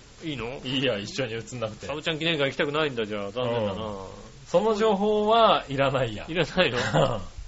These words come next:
Speaker 1: おかしら。セクシー中華はい-、いるの？
Speaker 2: セクシー中華はちょっと調べてみようかな。
Speaker 1: あ、そうそう。そうか。
Speaker 2: はい。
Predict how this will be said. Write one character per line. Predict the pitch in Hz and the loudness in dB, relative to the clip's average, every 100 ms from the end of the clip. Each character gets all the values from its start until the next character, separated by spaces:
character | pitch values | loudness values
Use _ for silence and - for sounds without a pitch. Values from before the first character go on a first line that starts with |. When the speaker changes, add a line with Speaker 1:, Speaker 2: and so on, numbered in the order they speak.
| - | -10
Speaker 1:
お | 143 | -8
か | 131 | -8
し | |
ら。 | 135 | -2
セ | - | 0
ク | 208 | 0
シ | - | 0
ー | 254 | 0
中 | 277 240 | 2 4
華 | 160 | 6
は | 113 | 4
い-、 | 117 107 - - | 0 -6 -8 -4
い | |
る | 135 135 | -2 -2
の？ | 117 131 - - | -4 -8 -8 4
Speaker 2:
セ | 277 | 4
ク | |
シ | - 370 | 4 -2
ー | 349 | 0
中 | 392 359 | 2 8
華 | 269 | 8
は | 240 | 8
ち | |
ょ | 220 | 4
っ | |
と | 170 | 8
調 | 180 | 8
べ | 160 160 | 8 6
て | 147 | 4
み | |
よ | 135 | 4
う | 123 | 4
か | |
な。 | 117 113 | 4 2
Speaker 1:
あ、 | 92 | 0
そ | - 156 | -6 -4
う | |
そ | |
う。 | |
そ | 185 | 2
う | |
か。 | |
Speaker 2:
は | 151 123 | 4 4
い。 | 101 | 0